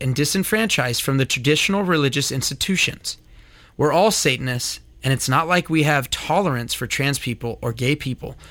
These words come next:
or sex workers. We just don't blinking care. And a lot of people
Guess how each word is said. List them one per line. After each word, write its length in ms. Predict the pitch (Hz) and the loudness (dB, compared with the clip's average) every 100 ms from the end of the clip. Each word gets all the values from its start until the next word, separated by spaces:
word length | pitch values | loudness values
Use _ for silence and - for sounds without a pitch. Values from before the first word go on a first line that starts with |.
| - | -18
or 120 | - 127 | -4 0
sex 360 | - 170 - | 2 2 2
workers. 400 | 127 - - - - - - | -4 -6 -8 -8 -8 -12 -2
We 100 | 156 | 2
just 240 | 185 - | 2 2
don't 300 | 175 165 131 | 2 0 0
blinking 380 | 139 156 170 147 | 0 2 0 -2
care. 420 | - 160 123 - - - _ - - - - | -2 -4 -4 -12 -20 -20 _ -20 -20 -18 -2
And 160 | 135 | 2
a 60 | 135 | 2
lot 220 | 127 202 | 4 2
of 60 | 226 | 2
people 400 | 147 131 123 | -2 -2 -4